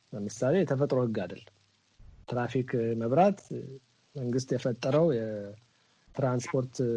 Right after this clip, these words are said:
ሲስተም ነው። ያ ፖዘቲቭ ነው እና ከተፈጥሮ ህግ ጋር ይመጣ አይደለም። ግን ሰው ሲፈጠር፣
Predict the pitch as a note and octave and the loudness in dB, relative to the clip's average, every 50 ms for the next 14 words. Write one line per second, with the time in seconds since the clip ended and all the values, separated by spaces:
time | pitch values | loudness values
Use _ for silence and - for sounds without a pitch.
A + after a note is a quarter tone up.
0 | A2+ - _ _ _ - - C3+ B2+ - - D3+ C#3 C#3 D3+ F3+ A#3+ C#4+ - - | -2 -4 _ _ _ -6 -2 -2 -2 4 4 4 6 6 6 4 4 2 -2 -8
1 | _ _ _ _ _ _ _ _ _ _ - - - - C#3+ D3 E3+ F3 D#3 E3 | _ _ _ _ _ _ _ _ _ _ -20 -20 -6 2 6 6 6 6 6 4
2 | D3+ C#3+ D3+ C3+ - C3 G#2+ G#2 G2 F2+ - - _ _ _ _ D#3+ B2 A2 A2 | 4 4 4 2 2 -2 -2 -4 -8 -12 -14 -18 _ _ _ _ -14 -12 -8 -2
3 | C3+ E3 G3+ G#3 - - C3 B2+ A#2 A2+ - - _ - - D#3 C#3 D#3+ D3+ - | 0 0 0 0 0 0 0 0 0 -2 -6 -12 _ 0 2 4 6 6 4 4
4 | - F3 C3+ A#2 C3+ C3+ B2 B2+ A#2 C#3+ E3 D3+ A#2+ A2 G#2 - - G#2 G2 - | 4 2 2 4 4 4 4 4 4 4 4 4 2 0 -2 -4 -4 -6 -6 -8
5 | - - - - _ _ _ _ _ _ _ _ _ - - D3 E3 G#3+ G#3+ - | -12 -16 -20 -20 _ _ _ _ _ _ _ _ _ -2 4 6 6 6 6 2
6 | - C#3 B2+ - - C3 C3 - C#3 B2 C3 - - D3+ | 0 0 0 0 0 -4 0 0 0 0 0 -2 -6 -6